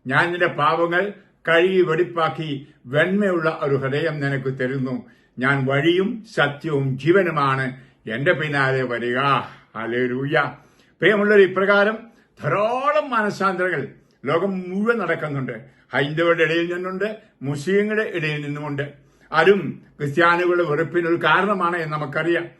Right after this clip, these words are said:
ഇനിയും വേദനാജനകമായ ചില കേസുകളുമുണ്ട്. കുറെ ക്രിസ്ത്യാനികൾ, അവർക്ക് സന്തോഷമില്ല. അത് ഗ-, ആഫ്രിക്കയിലെങ്ങും അല്ല,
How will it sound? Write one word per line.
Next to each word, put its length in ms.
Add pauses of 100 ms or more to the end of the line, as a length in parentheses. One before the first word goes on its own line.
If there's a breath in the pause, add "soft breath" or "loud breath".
(800)
ഇനിയും 400 (240 soft breath)
വേദനാജനകമായ 920
ചില 320 (260)
കേസുകളുമുണ്ട്. 800 (300 loud breath)
കുറെ 180
ക്രിസ്ത്യാനികൾ, 760 (540 soft breath)
അവർക്ക് 340
സന്തോഷമില്ല. 840 (240)
അത് 340 (260 loud breath)
ഗ-, 420
ആഫ്രിക്കയിലെങ്ങും 720
അല്ല, 180